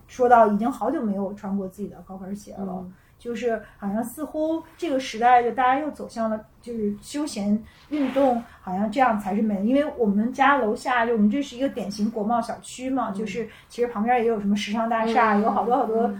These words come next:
Speaker 1: 做金融，
Speaker 2: 嗯。
Speaker 1: 做，做金融的，呃，女孩子，做时尚女孩子，就我眼见大家穿的都是非常运动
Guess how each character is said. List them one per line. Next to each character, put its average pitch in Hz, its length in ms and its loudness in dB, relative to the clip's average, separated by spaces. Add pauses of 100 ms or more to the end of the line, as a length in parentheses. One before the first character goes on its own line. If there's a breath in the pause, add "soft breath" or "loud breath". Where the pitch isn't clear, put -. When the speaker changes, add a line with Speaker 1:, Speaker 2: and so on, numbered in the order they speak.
(160 loud breath)
Speaker 1:
做 254 140 -6
金 262 240 -6
融， 208 200 2
Speaker 2:
嗯。 220 120 0
Speaker 1:
做， 226 220 -2 (180)
做 247 140 -8
金 262 200 -6
融 214 200 -2
的， 220 260 2 (260 loud breath)
呃， 190 280 -4
女 220 160 -4
孩 180 200 -10
子， 208 80 -4
做 254 120 -4
时 - 160 -10
尚 247 260 -2
女 196 60 -2
孩 - 240 -10
子， 208 220 -6
就 220 240 -2
我 202 220 -2
眼 277 260 0
见 202 220 -4
大 208 80 -2
家 208 200 0
穿 220 240 -6
的 208 80 -2
都 226 260 0
是 220 180 -10
非 262 300 -2
常 196 240 -6
运 208 140 4
动 202 120 2